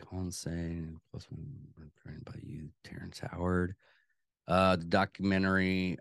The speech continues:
O J Simpson, The Untold Story. Uh,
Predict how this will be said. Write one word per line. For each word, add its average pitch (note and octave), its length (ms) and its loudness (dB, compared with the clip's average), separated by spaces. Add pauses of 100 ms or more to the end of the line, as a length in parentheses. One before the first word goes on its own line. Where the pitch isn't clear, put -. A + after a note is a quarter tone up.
O F#2 120 0
J F2+ 160 2
Simpson, F2 480 -2
The D#2 100 -4
Untold D#2+ 460 -4
Story. A2+ 1040 6 (720)
Uh, F#2 640 4